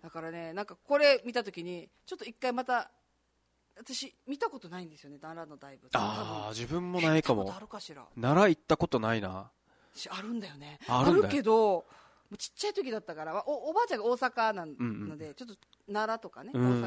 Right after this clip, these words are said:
Speaker 1: 大阪城とかね、ちょっと京都とか行ったことがあるんですけど、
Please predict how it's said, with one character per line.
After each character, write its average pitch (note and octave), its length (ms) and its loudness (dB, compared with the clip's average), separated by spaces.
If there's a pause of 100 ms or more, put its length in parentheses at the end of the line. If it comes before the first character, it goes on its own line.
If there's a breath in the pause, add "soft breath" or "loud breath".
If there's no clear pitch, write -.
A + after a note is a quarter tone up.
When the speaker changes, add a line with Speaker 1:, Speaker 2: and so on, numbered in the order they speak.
Speaker 1:
大 G#2+ 120 -4
阪 G#2 40 -6
城 G2+ 160 -8
と - 140 -20
か - 100 -20
ね、 - 120 -18
ち - 40 -20
ょ - 0 -
っ - 60 -20
と G3+ 60 -20
京 G#3 180 -6
都 G3 100 -12
と F3 80 -18
か - 80 -16
行 F#3 140 -16
っ - 20 -20 (600)
た F#3+ 80 -4
こ G3 100 -14
と F#3 80 -6
が E3 80 -4
あ F#3+ 60 -2
る A3 60 -6
ん - 20 -6
で F#3+ 80 -10
す - 80 -18
け G#3 80 -6
ど、 G#3 180 2